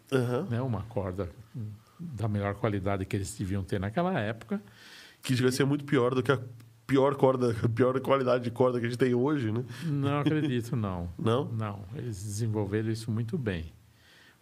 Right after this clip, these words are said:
Speaker 2: Porque eles tinham muita necessidade dessas coisas terem qualidade.
Speaker 1: Uhum.
Speaker 2: Então, é...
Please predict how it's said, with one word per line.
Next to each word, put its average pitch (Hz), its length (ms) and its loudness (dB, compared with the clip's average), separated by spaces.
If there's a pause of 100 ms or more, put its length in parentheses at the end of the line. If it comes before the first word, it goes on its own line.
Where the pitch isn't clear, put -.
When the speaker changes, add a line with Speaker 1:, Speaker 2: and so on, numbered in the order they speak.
Speaker 2:
Porque 113 240 -6
eles 101 200 -6
tinham 117 160 -4
muita 139 220 -2
necessidade 127 840 -2
dessas 90 380 -4
coisas 101 380 -4
terem 98 240 -2
qualidade. 85 760 -6 (260)
Speaker 1:
Uhum. 95 440 -6 (240)
Speaker 2:
Então, 110 760 -4
é... 101 1000 -4